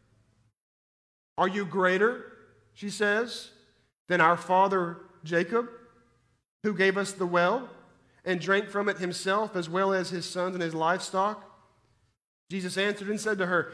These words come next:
"Whoever drinks of this water will thirst again.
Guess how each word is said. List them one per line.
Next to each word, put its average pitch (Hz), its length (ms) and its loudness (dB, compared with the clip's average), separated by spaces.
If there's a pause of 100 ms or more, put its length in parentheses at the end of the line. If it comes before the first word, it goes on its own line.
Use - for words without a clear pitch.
(120)
"Whoever 240 500 4
drinks 240 460 -2
of 202 540 0
this 220 260 -6
water 208 460 0
will 170 260 -2
thirst 170 560 -6 (300)
again. 131 480 -10